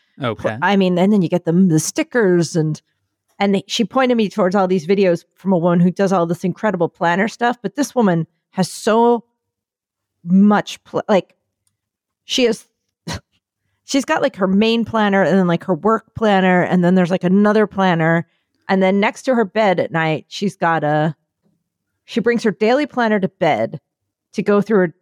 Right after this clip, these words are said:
Speaker 2: to, to-do lists for the next day. And then she has, like, her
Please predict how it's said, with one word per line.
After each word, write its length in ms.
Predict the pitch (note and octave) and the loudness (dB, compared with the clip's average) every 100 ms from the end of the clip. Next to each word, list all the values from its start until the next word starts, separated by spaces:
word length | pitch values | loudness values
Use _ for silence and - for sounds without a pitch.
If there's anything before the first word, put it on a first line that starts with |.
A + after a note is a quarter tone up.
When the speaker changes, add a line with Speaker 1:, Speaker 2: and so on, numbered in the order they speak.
| _ | _
Speaker 2:
to, 260 | - B3+ F#3+ _ | -2 -2 -2 _
to-do 280 | - E3+ C4 | -8 0 0
lists 280 | G#3 G3+ - | 0 -2 -4
for 120 | F#3+ | -2
the 80 | F3 | -2
next 240 | E3+ - | -2 -4
day. 260 | F#3 D#3+ D#3+ | -2 0 0
And 180 | F3 F3 | 0 0
then 140 | G3+ | 0
she 160 | - A3 | -2 -2
has, 160 | G3 | 0
like, 200 | F3+ D#3 | 0 -2
her 480 | F#3 E3+ D#3+ D#3 D#3 | 0 0 2 0 -2